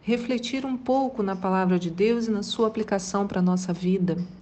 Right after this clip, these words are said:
A pergunta pra nós hoje, ela é muito, muito importante.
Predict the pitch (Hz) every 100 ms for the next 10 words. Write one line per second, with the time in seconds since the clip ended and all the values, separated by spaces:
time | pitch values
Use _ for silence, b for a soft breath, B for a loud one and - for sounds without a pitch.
0 | B B B B - 208 202 240 339 320
1 | 277 220 208 185 185 180 180 180 240 240
2 | 196 190 190 185 175 180 185 208 208 196
3 | 208 220 220 214 190 - 156 147 147 -